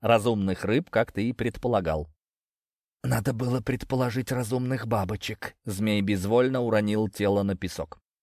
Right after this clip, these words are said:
Кажется, он снова провалился в энергосберегающий анабиоз.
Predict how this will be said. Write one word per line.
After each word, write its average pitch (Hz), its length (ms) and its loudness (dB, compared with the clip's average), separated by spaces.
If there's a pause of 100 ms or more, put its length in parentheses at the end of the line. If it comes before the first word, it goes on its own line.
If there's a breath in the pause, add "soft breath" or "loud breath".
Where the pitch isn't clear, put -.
(600)
Кажется, 208 420 6
он 196 140 6
снова 196 400 4
провалился 143 840 4
в 123 140 0
энергосберегающий 113 1120 2
анабиоз. 107 760 0